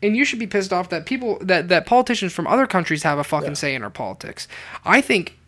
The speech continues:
Speaker 1: I personally think that donations, even to,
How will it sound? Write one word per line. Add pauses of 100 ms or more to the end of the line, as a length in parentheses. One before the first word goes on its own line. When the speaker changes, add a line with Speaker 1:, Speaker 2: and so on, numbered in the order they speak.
(420)
Speaker 1:
I
personally
think
that
donations,
even
to,